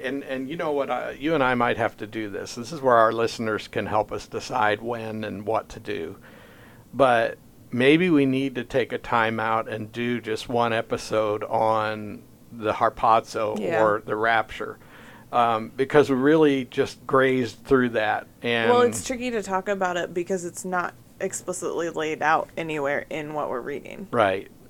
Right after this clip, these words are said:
Speaker 1: And if we'll, if we'll visit that, maybe we can, we can have a special episode about the, the rapture of the harpazo, and we can kind of, you know, help people understand why we keep saying we're pretty sure we're not gonna be there for that.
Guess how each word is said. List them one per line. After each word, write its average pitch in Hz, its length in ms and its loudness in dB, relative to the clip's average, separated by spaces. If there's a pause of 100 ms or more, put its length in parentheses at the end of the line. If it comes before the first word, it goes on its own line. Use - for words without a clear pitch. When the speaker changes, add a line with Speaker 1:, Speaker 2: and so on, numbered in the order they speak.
Speaker 1:
And 120 500 4
if 135 200 0
we'll, 147 300 8 (180)
if 135 200 -2
we'll 151 180 8
visit 131 560 6
that, 120 320 2
maybe 117 380 -2
we 117 160 -4
can, 113 280 -6
we 120 120 -6
can 120 80 -6
have 113 140 -2
a 107 40 -6
special 135 440 4
episode 117 440 0
about 110 400 2
the, 104 240 -4
the 113 120 -2
rapture 110 460 2
of 104 100 2
the 104 80 0
harpazo, 110 720 0 (600)
and 113 580 2
we 117 180 -4
can 117 680 0 (160)
kind 123 300 2
of, 107 220 0 (800)
you 127 140 0
know, 117 120 2
help 127 220 2
people 127 300 0
understand 113 480 -2
why 110 140 2
we 113 100 -4
keep 120 300 -6
saying 113 400 0
we're 98 80 -2
pretty 123 300 -2
sure 107 360 0
we're 104 100 0
not 104 200 -2
gonna 98 140 -4
be 104 180 -10
there 101 220 -4
for 107 160 -10
that. 90 260 -8